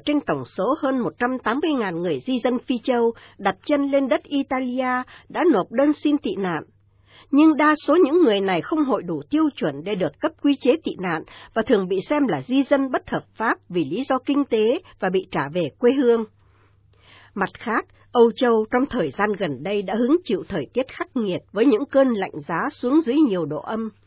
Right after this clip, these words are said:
Trong những ngày vừa qua, đã có nhiều hình ảnh chụp từng đoàn người tị nạn xếp hàng dài trong bão tuyết để chờ đợi được phân phát thực phẩm. Nhiều người đã ví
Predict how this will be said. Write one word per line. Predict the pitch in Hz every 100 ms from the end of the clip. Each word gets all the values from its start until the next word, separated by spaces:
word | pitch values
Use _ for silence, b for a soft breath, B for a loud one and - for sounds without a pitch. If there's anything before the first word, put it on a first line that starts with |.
| _ _ _ _ b b b b b b b b b -
Trong | 240 240
những | 277 349
ngày | 214
vừa | 170 180 147
qua, | - 214 220 233
đã | 202 254
có | -
nhiều | 294 233
hình | 202 180
ảnh | 156 160 170
chụp | - 202 -
từng | 190 180
đoàn | 185 180 165
người | 180 165 160 -
tị | 180
nạn | 170 165 -
xếp | - 254
hàng | - 170 156
dài | 180 147 -
trong | 247
bão | 202 254 -
tuyết | 285 277
để | 180
chờ | - 165
đợi | 165 165
được | 139 151
phân | - 254
phát | - 415 _
thực | 202 -
phẩm. | 156 110 139 _ b b b b b b
Nhiều | 226 226
người | 226 220 208
đã | 196
ví | 277